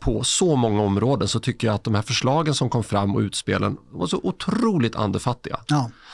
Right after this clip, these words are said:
Speaker 1: Så här, vad, vilken fråga,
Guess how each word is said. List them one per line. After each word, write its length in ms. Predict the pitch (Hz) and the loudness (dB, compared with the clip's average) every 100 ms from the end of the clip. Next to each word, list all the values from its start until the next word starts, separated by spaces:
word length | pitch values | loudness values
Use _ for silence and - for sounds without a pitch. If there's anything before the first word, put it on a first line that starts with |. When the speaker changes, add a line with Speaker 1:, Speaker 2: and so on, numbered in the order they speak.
| - | -4
Speaker 1:
Så 60 | |
här, 80 | 165 | -2
vad, 640 | 143 139 185 190 185 139 143 | 0 2 4 4 2 -2 0
vilken 640 | 196 202 175 - 160 151 | 2 2 0 0 2 2
fråga, 760 | 135 170 165 131 123 156 123 | 0 2 4 2 2 2 2